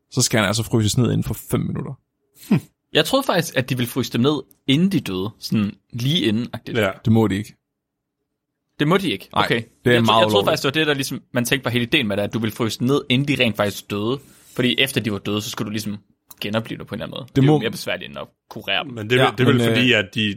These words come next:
Speaker 3: de skal kunne dokumentere, at, at hvis det er, du bliver frosset ned, når du er levende, at det ikke slår dig ihjel med det samme, for ellers så,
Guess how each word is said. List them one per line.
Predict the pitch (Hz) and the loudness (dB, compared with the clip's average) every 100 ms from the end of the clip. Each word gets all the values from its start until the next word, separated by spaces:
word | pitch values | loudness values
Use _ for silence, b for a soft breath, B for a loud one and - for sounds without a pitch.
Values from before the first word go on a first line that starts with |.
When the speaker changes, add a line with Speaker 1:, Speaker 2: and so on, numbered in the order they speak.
| - | -6
Speaker 3:
de | 104 | -6
skal | - - - - | -4 -6 -8 -18
kunne | - 120 110 101 - | -6 -2 -2 -2 0
dokumentere, | 110 104 98 92 - 120 110 98 - | 0 0 -2 0 2 4 4 2 -2
at, | 101 95 95 90 95 - | -2 -2 -2 -4 -8 -10
at | - | -8
hvis | 101 - | -4 0
det | |
er, | 120 | 0
du | 113 | 0
bliver | 131 131 | 0 0
frosset | - 104 - 107 | 2 0 0 0
ned, | 110 110 95 | 0 2 0
når | 101 | -4
du | 98 98 | -4 -2
er | |
levende, | 101 113 131 147 131 95 b b b b b b _ - | 0 4 4 4 0 -2 b b b b b b _ 0
at | |
det | 113 | 2
ikke | 117 | 0
slår | - 123 104 | 0 0 2
dig | 98 | 0
ihjel | 101 107 107 110 | 0 0 0 -2
med | 107 | -4
det | 95 | -2
samme, | 107 110 | -2 -2
for | 107 | -4
ellers | 104 95 | -2 -2
så, | 117 104 - | -2 -2 -6